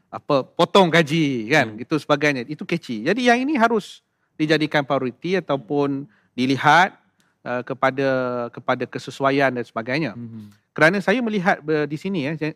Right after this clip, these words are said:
Speaker 1: saya, seperti yang saya sebut daripada awal tadi, masyarakat itu agak dinamik.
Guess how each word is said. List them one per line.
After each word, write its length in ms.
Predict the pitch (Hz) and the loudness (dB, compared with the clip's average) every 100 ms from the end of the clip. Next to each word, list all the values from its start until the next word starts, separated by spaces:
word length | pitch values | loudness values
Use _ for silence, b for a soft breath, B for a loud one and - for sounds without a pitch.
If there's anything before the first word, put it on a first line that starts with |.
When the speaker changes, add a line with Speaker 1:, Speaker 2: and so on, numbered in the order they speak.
| _ | _
Speaker 1:
saya, 160 | 151 | -2
seperti 320 | 143 156 185 156 | -2 -2 -2 0
yang 60 | |
saya 80 | 151 143 | 0 -4
sebut 260 | 156 160 | -4 -4
daripada 300 | 143 139 139 139 | -4 -4 -2 0
awal 160 | 147 127 | 0 0
tadi, 260 | 107 120 | -4 -6
masyarakat 500 | 135 - 151 156 - 175 | -6 -2 -2 -2 -2 -4
itu 160 | 160 - | -6 -8
agak 240 | 135 123 | -6 -2
dinamik. 400 | 135 160 147 | 0 0 -4